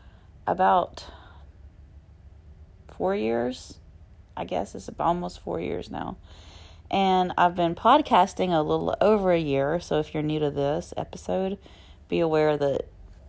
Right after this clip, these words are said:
you're kinda catching the tail end of the, uh, stories of the training. And the training that I will begin next year <laughs> will be for my three hundred hours. Uh, the Dance and Dogs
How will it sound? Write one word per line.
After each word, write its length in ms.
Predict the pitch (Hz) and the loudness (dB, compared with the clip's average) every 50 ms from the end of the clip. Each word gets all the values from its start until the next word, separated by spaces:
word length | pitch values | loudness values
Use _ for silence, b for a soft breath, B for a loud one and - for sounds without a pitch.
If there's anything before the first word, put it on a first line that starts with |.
| - - - | -20 -12 -4
you're 140 | 165 170 160 | -2 -2 -2
kinda 260 | - 175 165 160 160 | 0 0 -2 -2 -2
catching 360 | - - 156 160 - - 156 | -2 -2 -4 -2 -2 -4 -4
the 80 | 151 147 | -4 -4
tail 300 | - - 160 156 151 151 | -4 -2 0 0 0 0
end 200 | 151 147 147 139 | 0 -2 -2 -2
of 200 | 135 131 147 - | -4 -4 -6 -6
the, 200 | - - - - - - - - - - - - | -6 -6 -6 -8 -10 -18 -20 -20 -20 -20 -20 -20
uh, 60 | - - - - | -20 -20 -20 -20
stories 640 | - - - - - 156 151 - 151 156 151 156 160 | -20 -20 -20 -10 -8 -6 -4 -4 -4 -4 -6 -6 -8
of 80 | - - | -10 -10
the 80 | - | -10
training. 560 | - - - 190 202 202 202 196 196 190 208 - B B B B B B B B B B B B B B B B B B B - - | -12 -6 -6 -4 -4 -4 -4 -6 -6 -6 -8 -10 B B B B B B B B B B B B B B B B B B B -8 -4
And 460 | 196 190 190 185 185 180 180 175 170 | -2 0 2 2 2 2 2 0 0
the 100 | 156 147 | -2 -2
training 680 | 147 - - 175 165 165 165 160 156 156 160 165 170 165 - - - - | -4 0 0 0 2 2 0 -2 -2 -4 -4 -6 -8 -10 -12 -18 -20 -6
that 180 | - - 147 139 | 0 0 2 4
I 100 | 139 143 | 4 4
will 160 | 143 147 143 | 4 2 2
begin 580 | - - - - - 220 262 277 247 226 214 208 | 0 -2 -2 0 2 4 6 6 6 6 6 6
next 420 | 226 254 269 - - - - - | 6 6 4 2 -4 -8 -6 -2
year 340 | 175 151 156 160 - - B B B B B B B B | 0 2 4 4 4 2 B B B B B B B B
<laughs> 360 | B B B B - - - | B B B B -20 -12 -2
will 180 | 160 165 165 | 2 2 2
be 240 | 165 165 160 156 160 | 4 2 0 0 -2
for 240 | 160 - 156 147 147 | -2 -4 -4 -4 -2
my 260 | 147 143 139 - - - - | -2 -2 -4 -4 -6 -8 -6
three 200 | - 160 156 160 | -6 -4 -4 -2
hundred 380 | 156 143 139 143 - 139 135 - | -2 -2 -4 -2 -4 -4 -4 -2
hours. 500 | - - 65 - - - - - - - B B B B B B B B B | -2 0 0 0 0 -2 -4 -8 -10 -14 B B B B B B B B B
Uh, 280 | - 156 151 139 135 120 | 2 4 4 4 2 2
the 340 | 85 - 165 156 151 147 - | 2 4 4 4 4 2 0
Dance 340 | - 180 190 185 175 - 180 | 0 2 2 2 2 2 0
and 140 | 165 160 | 0 2
Dogs 420 | 156 143 139 135 139 143 - - | 4 6 6 6 6 2 -2 -10